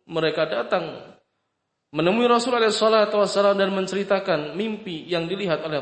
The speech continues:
Talha. Dengan seksama Rasul memperhatikan dan mendengarkan satu persatu alur cerita.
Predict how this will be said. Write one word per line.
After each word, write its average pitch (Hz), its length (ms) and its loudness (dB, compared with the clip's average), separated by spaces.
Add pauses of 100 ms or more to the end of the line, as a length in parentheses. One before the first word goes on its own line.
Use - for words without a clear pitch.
Talha. 156 360 -10 (2500)
Dengan 165 240 2
seksama 185 480 2
Rasul 190 240 -2
memperhatikan 190 560 -2
dan 190 160 0
mendengarkan 196 800 0
satu 202 320 0
persatu 196 480 0
alur 214 320 -4
cerita. 233 320 -8